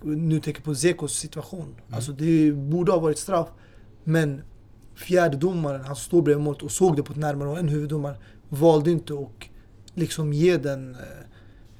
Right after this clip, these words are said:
Speaker 1: synvinkel som han hade. Och då, det, det blir som att de inte delar med sig av den informationen. Man blir liksom, ah, man känner, man vill inte ha den pressen. För om du dömer straffen,
Speaker 2: Mm.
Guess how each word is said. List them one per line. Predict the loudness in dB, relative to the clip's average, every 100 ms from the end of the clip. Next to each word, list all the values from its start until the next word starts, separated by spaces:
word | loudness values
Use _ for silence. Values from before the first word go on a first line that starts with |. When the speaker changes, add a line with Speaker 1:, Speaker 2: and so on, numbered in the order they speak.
| -20 -18 -6
Speaker 1:
synvinkel | -2 2 4 2 0
som | -2 0
han | 0
hade. | 0 -2 -4 -6
Och | -2
då, | 4 6
det, | 6 4 2
det | 2
blir | 0 0
som | 0 -2
att | 0
de | -2
inte | -2
delar | 0 2 2
med | 0 -2
sig | -6
av |
den | -8
informationen. | -10 -8 -6 -4 -4
Man | -4 0
blir | 2 2
liksom, | 0 -4 -8 -10 -18 -18 -8
ah, | -4 -2 0
man | -2
känner, | 0 2 2 0 -4
man | -2 0
vill | 2
inte | 2 0
ha | -2
den | -4
pressen. | -4 -4 -4
För | -2
om | 2
du | 4 4
dömer | 6 6 4
straffen, | 0 -2 -4 -6 -6 -6
Speaker 2:
Mm. | -6